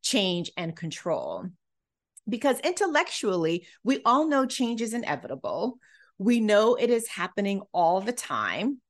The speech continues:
And heck, sometimes we even initiate it.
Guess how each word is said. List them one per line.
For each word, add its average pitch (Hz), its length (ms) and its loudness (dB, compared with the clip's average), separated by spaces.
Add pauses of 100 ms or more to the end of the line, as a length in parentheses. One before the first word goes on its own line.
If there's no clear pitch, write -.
(120)
And 294 140 2
heck, 339 280 2
sometimes 285 640 0
we 240 240 -6
even 220 460 -2
initiate 220 720 0
it. 80 180 -6